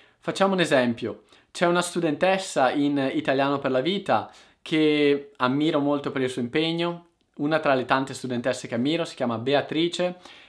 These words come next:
e vedo che sempre, eh, scarica i materiali, eh, legge, ascolta, compra libri in italiano, fa tutto in italiano, visita Roma,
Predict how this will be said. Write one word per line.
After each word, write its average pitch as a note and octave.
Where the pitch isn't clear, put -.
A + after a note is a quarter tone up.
e -
vedo E3
che F3
sempre, E3
eh, B2
scarica C3
i C3
materiali, B2+
eh, A2+
legge, C3
ascolta, C3
compra D3+
libri C#3+
in C#3
italiano, C3+
fa -
tutto G#3+
in F3
italiano, C#3+
visita D3+
Roma, C#3+